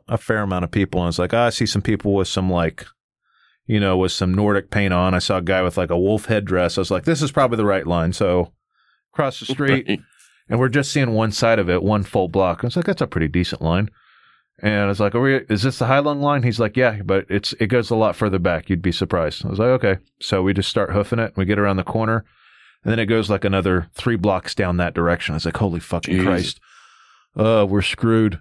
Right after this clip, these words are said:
Speaker 1: And we're there, like, doors opened at six fi-, thirty, and then the show started at eight. We're there at six fifteen. So we hoofed it all the way to the back line to get ahead of whoever else was hoofing it.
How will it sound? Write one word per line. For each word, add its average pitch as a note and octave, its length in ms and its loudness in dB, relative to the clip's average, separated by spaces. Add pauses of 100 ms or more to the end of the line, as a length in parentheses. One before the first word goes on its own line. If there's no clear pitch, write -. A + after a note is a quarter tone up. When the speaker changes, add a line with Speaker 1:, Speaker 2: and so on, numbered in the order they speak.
Speaker 1:
And G#2 240 0
we're A#2 120 2
there, A2 400 2
like, G2+ 260 0
doors A#2+ 300 2
opened A2+ 260 0
at G#2 80 -2
six - 260 -4
fi-, A#2 200 0
thirty, A#2 540 2
and G2 120 0
then F#2 60 0
the F#2 100 2
show G#2+ 200 0
started G2+ 360 0
at G2+ 60 4
eight. G#2 80 2
We're G2 140 0
there C#3 160 2
at - 60 -6
six - 240 -4
fifteen. G2 580 -2 (520)
So - 140 -2
we G#2+ 80 0
hoofed B2+ 260 0
it A2 80 0
all A2 140 4
the A2 40 0
way A2+ 120 2
to G#2+ 40 2
the G2+ 100 0
back G2 260 0
line F#2 320 2
to F#2 40 2
get F#2 160 0
ahead F2+ 220 0
of F2+ 200 0
whoever F#2 420 0
else F#2 180 2
was E2+ 140 -2
hoofing E2+ 280 0
it. D#2+ 160 0